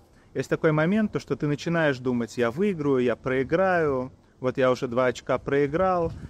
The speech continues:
И он говорит, и качество чемпиона — это качество, когда он может откинуть эти мысли и начать сначала со всеми силами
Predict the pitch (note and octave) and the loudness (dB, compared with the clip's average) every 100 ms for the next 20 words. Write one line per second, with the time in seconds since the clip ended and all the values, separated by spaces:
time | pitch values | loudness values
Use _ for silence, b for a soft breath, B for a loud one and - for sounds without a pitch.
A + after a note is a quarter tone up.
0 | B - C3+ C3 C#3+ D3 - B2+ - D#3 | B -4 -2 0 2 2 0 -4 2 2
1 | - - - B2+ - A#2 D3 G#3+ A3 B2+ | 0 -8 -8 -8 -6 -4 -2 0 -2 -2
2 | A2+ C3 F3 - - B2 A#2 C3 C3+ C3 | -6 -4 -4 -4 -8 -6 -2 0 0 0
3 | B2 A#2+ C3+ - D#3 A#2+ - A2+ C#3 G3 | -2 -2 -4 -2 -4 -2 -4 -8 -4 -2
4 | A3+ C#3 A#2+ B2 C3 - C3+ - B2+ - | -2 -4 -4 0 -2 0 -2 -2 -8 -4
5 | G3 G#3+ D#3+ A#2+ - C3 - C#3+ B2 A#2 | -2 0 -2 -4 -4 -4 0 -2 0 -2
6 | - A3 C#3 G#2+ A#2 | -2 0 0 -4 -8